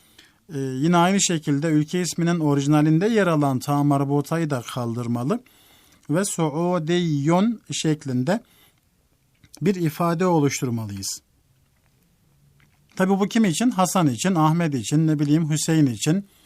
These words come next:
Kemal için, Semir için. Peki Ayşe, Meryem, Zeynep, Leyla, Belkıs, Hatice, e, vesaire bayan, e, bir şahsın, e,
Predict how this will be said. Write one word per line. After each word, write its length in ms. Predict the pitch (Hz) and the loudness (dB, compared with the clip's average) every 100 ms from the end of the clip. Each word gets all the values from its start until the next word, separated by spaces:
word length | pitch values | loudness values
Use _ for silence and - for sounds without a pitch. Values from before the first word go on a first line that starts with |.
| - - - - _ | -20 -20 -20 -20 _
Kemal 320 | 190 196 170 | 0 4 2
için, 360 | 123 - 233 - | 2 -2 -2 0
Semir 300 | 185 160 120 | 2 2 2
için. 360 | 104 104 95 - _ _ _ _ _ _ _ _ _ _ _ | -4 -8 -10 -14 _ _ _ _ _ _ _ _ _ _ _
Peki 340 | - 190 208 185 | -8 -4 -2 -2
Ayşe, 480 | 175 185 180 185 160 | 2 2 2 2 2
Meryem, 560 | 160 170 160 160 156 | 4 4 2 2 4
Zeynep, 500 | 147 170 170 147 139 - _ _ 143 | 4 2 4 4 2 -4 _ _ -6
Leyla, 680 | 135 156 160 151 139 139 - _ _ - | 0 2 4 4 2 0 -6 _ _ -12
Belkıs, 560 | 139 160 160 - 127 - - _ _ _ _ _ _ _ | -2 0 0 -4 -6 -6 -10 _ _ _ _ _ _ _
Hatice, 680 | 165 160 160 156 139 135 - _ _ _ _ _ _ _ _ | -2 0 2 2 2 -2 -6 _ _ _ _ _ _ _ _
e, 40 | 127 135 135 | -12 -8 -2
vesaire 520 | 165 208 202 165 135 131 | 2 2 2 2 2 2
bayan, 360 | 160 175 170 - - | 2 2 0 -4 -10
e, 320 | 131 131 127 | -8 -8 0
bir 160 | 151 | 0
şahsın, 640 | 147 151 147 135 - 156 - _ _ _ _ _ _ - _ _ | 2 0 0 0 0 0 0 _ _ _ _ _ _ -20 _ _
e, 40 | 139 | -10